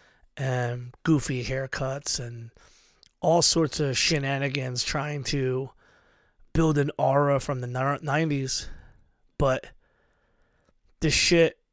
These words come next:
really was real. And Fury of Five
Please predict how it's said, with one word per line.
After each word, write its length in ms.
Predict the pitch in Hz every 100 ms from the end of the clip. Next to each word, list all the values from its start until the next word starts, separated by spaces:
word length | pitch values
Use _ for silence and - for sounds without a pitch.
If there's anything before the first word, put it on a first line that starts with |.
| _ _
really 480 | 151 139 151 151 139
was 460 | 127 123 117 117 123
real. 360 | 120 120 - - _ _ _ _ _ _ _ _ _ _ _ _ -
And 480 | 123 120 120 127 139
Fury 380 | - - 160 151
of 100 | 135
Five 500 | - 135 127 127 -